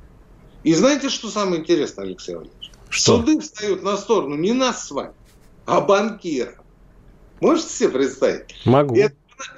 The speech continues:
Speaker 1: я понимаю, на сторону бюджета тут всё понятно. Тяжело, проблема С В О. Всё, всё очевидно. Но когда речь идёт о людях,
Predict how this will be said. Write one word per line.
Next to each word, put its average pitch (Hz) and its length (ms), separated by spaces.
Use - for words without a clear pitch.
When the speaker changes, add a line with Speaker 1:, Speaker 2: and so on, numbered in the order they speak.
Speaker 1:
я 202 240
понимаю, 247 680
на 190 160
сторону 196 440
бюджета 190 560
тут - 200
всё 202 220
понятно. 208 680
Тяжело, 190 480
проблема 147 640
С - 140
В 156 60
О. 185 340
Всё, 180 440
всё 220 220
очевидно. 208 580
Но 131 360
когда 170 360
речь 156 320
идёт 131 300
о 117 80
людях, 156 500